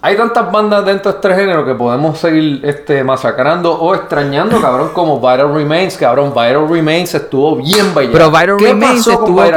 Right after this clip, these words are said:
Speaker 2: cabrón
Speaker 1: Remains?
Speaker 2: cuando le dieron un espacio a Dave Suzuki.
Speaker 1: Pero esa, y ahí vengo yo a la pregunta, o tú estás más informado que yo en eso, porque, cabrón, yo, yo,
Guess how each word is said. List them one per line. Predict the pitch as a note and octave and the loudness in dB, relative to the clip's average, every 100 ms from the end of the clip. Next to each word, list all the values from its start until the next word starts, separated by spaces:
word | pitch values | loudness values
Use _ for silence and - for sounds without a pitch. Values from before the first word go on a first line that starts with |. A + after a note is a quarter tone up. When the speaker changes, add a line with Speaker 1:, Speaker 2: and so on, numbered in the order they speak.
| G#3+ | 4
Speaker 2:
cabrón | G3+ B3 A#3+ | 4 0 0
Speaker 1:
Remains? | G#3+ | -2
Speaker 2:
cuando | G3+ D#3 D#3 C#3+ C#3+ - - _ | 0 0 0 0 0 -2 -10 _
le | D#3 C#3 | -2 0
dieron | C3+ C3 D3+ | 0 -2 -2
un | E3+ | -4
espacio | F3 - G#3 G#3+ - D3+ | -6 0 0 0 -2 -2
a | C3 | 0
Dave | A#2+ A2+ | -2 -4
Suzuki. | A2+ G2 A#2+ A2+ E2 - _ _ _ _ _ _ _ _ _ _ _ _ _ _ _ _ _ _ _ _ _ _ _ _ _ _ _ _ _ | -8 -8 -8 -10 -16 -20 _ _ _ _ _ _ _ _ _ _ _ _ _ _ _ _ _ _ _ _ _ _ _ _ _ _ _ _ _
Speaker 1:
Pero | - E3 F3+ E3+ - - | -2 2 2 -2 -8 -6
esa, | D#3+ D#3+ D#3+ G3+ G3+ - | 0 0 2 0 -2 -4
y | C#3 | 0
ahí | C3 C3 | 2 4
vengo | E3 F3+ F#3 | 2 2 0
yo | F#3+ | 0
a | |
la | F3+ | 0
pregunta, | F#3+ F#3 | -2 0
o | C#3+ C3+ | -2 -2
tú | - | -6
estás | - | -6
más | C#3+ D#3 | -4 -2
informado | D#3+ D#3 D#3+ D3+ D#3 C#3+ | -4 -4 -4 -2 0 0
que | C#3+ | 0
yo | |
en | D3+ | 0
eso, | D3+ E3 | 0 -2
porque, | C#3+ C#3+ | -4 -2
cabrón, | D3 D#3 F#3+ | 0 0 2
yo, | D3+ D#3 F3+ | 2 2 0
yo, | C#3+ | -2